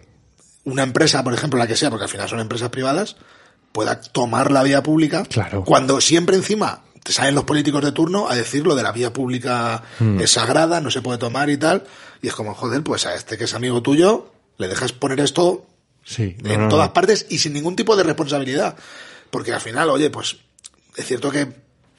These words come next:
Speaker 1: la empresa no tiene toda la responsabilidad, pero bueno,
Speaker 2: Mm.
Speaker 1: es que son suyos.
Speaker 2: Esto pa-, pa'l que no, no s-,
Speaker 1: Con las
Speaker 2: no
Speaker 1: bicis
Speaker 2: sea de una
Speaker 1: igual.
Speaker 2: gran ciudad. Es que, mm, eh, nosotros, en nuestro caso, vivimos en Madrid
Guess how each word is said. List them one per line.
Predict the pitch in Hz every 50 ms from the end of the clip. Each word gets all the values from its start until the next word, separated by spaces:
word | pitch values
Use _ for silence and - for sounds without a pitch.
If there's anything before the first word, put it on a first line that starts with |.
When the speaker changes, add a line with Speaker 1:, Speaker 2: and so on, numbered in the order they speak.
| _
Speaker 1:
la | - 131
empresa | 117 110 - 135 120 139
no | 139 143
tiene | 160 156 151 131
toda | 147 135
la | 127 117
responsabilidad, | 104 - 123 - 127 120 110 104 110 135
pero | 147 117 92
bueno, | 107 101 98
Speaker 2:
Mm. |
Speaker 1:
es | 87 -
que |
son | - 131 120
suyos. | - 139 170 175 131 - - -
Speaker 2:
Esto | - 135 123 -
pa-, | 143 143 - - -
pa'l | 117 113 110 101
que | - 110
no, | 104 107 110 110 110 113 110 110 110 113 110 110 104 98 87 80 80 95
no | 123 123 117 110
s-, | - - 143 - - -
Speaker 1:
Con | - -
las | - - 139
Speaker 2:
no | 131
Speaker 1:
bicis | 127 123
Speaker 2:
sea | 143 139
de | 139 139
una | 139 135 131
Speaker 1:
igual. | 127
Speaker 2:
gran | 127 127 127 123
ciudad. | - 127 123 117 127 160 151 104 85 87 - -
Es | - 117 - -
que, | - 127
mm, | 127 131 131 131 127 127 127 123 123 127 131 135 120 107
eh, | 113 113
nosotros, | 120 117 107 101 92 - - 110 110 120 120 113
en | 113
nuestro | 117 107 - 120
caso, | - 123 113 - 117 110 101
vivimos | 101 104 107 104 107 104 -
en | 113
Madrid | 110 113 113 117 127 156 175 170